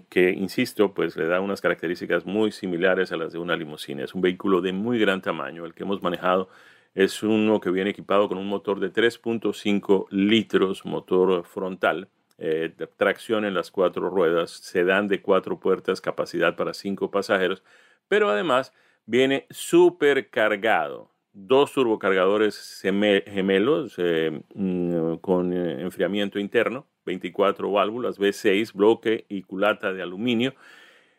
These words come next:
eh, tres punto cinco litros, cuatrocientos nueve caballos de potencia, cuatrocientas cinco libras por pie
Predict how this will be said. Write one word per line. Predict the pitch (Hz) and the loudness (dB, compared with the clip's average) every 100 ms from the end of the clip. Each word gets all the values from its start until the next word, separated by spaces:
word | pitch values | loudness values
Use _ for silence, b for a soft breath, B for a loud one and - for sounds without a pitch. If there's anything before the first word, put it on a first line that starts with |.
| - | 0
eh, | 104 104 101 | 4 4 4
tres | 117 113 - - | 4 4 2 -6
punto | - 131 113 110 | -2 0 2 2
cinco | - 123 120 | 2 0 2
litros, | 120 117 139 135 - | 0 -2 -6 -8 -8
cuatrocientos | - 156 143 151 139 - 175 180 175 147 | 0 0 2 -2 -4 -2 -4 -2 -4 0
nueve | 147 156 147 | 0 0 0
caballos | - 95 107 127 123 104 | 0 2 2 2 -2 -6
de | 101 | -6
potencia, | 98 98 117 123 - 123 | -6 -2 0 0 -2 2
cuatrocientas | 110 98 101 101 113 120 120 113 | 2 2 0 -4 -4 -2 -2 -2
cinco | 117 117 107 | -4 -2 0
libras | 107 101 104 - | 0 2 0 -2
por | 90 - | -10 0
pie | 101 | 4